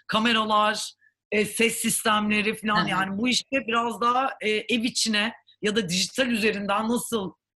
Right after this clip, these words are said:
Speaker 1: daha da geliştirilirlere bir proje üretiliyor şu anda bildiğim kadarıyla bütün işte Apple'ından bilmem nesine.
Speaker 2: Hı hı.
Speaker 1: Ee, onlar herhalde devreye girer diye düşünüyorum ama yani gene de Ezgi sonuçta tiyatronun ve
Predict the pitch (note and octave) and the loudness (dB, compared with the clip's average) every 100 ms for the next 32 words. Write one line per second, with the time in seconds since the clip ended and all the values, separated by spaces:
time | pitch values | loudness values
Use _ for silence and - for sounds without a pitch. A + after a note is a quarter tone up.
0 | _ F#3+ G3+ G3+ F#3+ G3+ F#3 - G#3+ G#3+ | _ 0 0 0 0 0 0 -2 -2 -4
1 | G#3+ G3+ G#3 B3 D4 - F3+ B3 - A3+ | -4 -2 0 2 0 -2 -2 0 0 0
2 | A#3+ G#3+ G#3 F3+ F3+ - - E3 E3 E3 | 0 2 -2 0 -2 -2 -4 -2 -2 -2
3 | - - F3 D#3+ E3 E3 E3+ F3 F3+ E3 | -6 -6 -2 -2 -2 -4 -2 -2 -2 -2
4 | E3 E3 D#3+ - F#3+ F3+ - _ - - | -2 -2 -4 -6 -6 -6 -8 _ -6 -4
5 | - A3 A3 G3 F#3 F#3 F#3 F3+ F3 F3 | -2 -2 -2 -2 0 0 0 0 2 2
6 | F3 D#3+ - D#3+ G#3 E4+ - _ F3 D3 | 0 -4 -4 0 0 -2 -10 _ -2 -2
7 | D#3+ E3+ - G3 G3+ E3+ - - A#3+ C#4+ | -2 -4 -4 -2 0 -2 -6 -4 0 2
8 | D#4 C#4 B3+ G3 F3+ F3 F3+ E3+ F3 F3+ | 2 2 2 2 0 0 0 0 0 0
9 | D#3+ F3 E3+ E3+ E3 - G3+ A#3 E4+ D4 | 0 -2 -2 -2 -4 -4 -2 -2 -2 -2
10 | D4 B3 D#4+ D#4+ C4+ C#4+ B3 - A#3+ B3 | 0 0 -2 0 0 0 -4 -4 -4 -4
11 | C#4 - C4+ C4+ C4 C4 C4 | -4 -2 -2 -2 -4 -2 -2